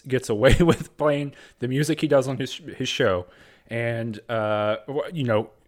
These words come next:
question mark, dot, dot, dot, no one knows, but it does feel like, uh, since we are commenting on it, you probably can put the first fifteen seconds of the, of the song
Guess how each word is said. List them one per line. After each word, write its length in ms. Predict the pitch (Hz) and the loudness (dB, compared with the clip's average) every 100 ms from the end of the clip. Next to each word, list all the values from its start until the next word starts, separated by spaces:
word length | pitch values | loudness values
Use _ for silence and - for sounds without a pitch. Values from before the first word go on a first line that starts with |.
| _ - | _ 2
question 380 | 156 143 165 | 4 6 4
mark, 260 | 143 147 139 | 6 6 6
dot, 180 | 139 131 | 4 6
dot, 200 | 139 123 | 4 4
dot, 260 | 110 117 | 2 0
no 140 | 135 131 | 2 4
one 200 | 190 202 | 4 4
knows, 400 | 151 117 117 - | 4 2 0 -8
but 380 | 139 160 151 - - - | 0 2 2 -4 -8 -6
it 140 | 156 | 0
does 240 | 214 226 | 2 2
feel 460 | - 196 165 156 143 | 0 4 4 4 0
like, 260 | 123 110 107 | 0 0 -2
uh, 280 | 127 107 - | -2 -2 -2
since 260 | - 131 | -8 -6
we 120 | 127 | -4
are 40 | 107 | -4
commenting 680 | - 165 160 135 113 107 92 | 0 4 4 2 -2 -6 -6
on 180 | 90 | -8
it, 160 | 92 - _ _ _ | -10 -12 _ _ _
you 120 | 147 | -12
probably 520 | - - 208 180 139 | -8 -2 0 0 -2
can 140 | - 104 | -4 -8
put 200 | 120 - | -10 -10
the 60 | |
first 260 | - 104 - | -10 -10 -8
fifteen 320 | 113 - 98 | -10 -10 -12
seconds 420 | - 92 - 82 | -10 -10 -10 -12
of 200 | - 90 | -14 -12
the, 60 | 98 | -12
of 280 | - 82 92 | -10 -12 -12
the 80 | 87 | -10
song 400 | 104 82 76 | -8 -10 -14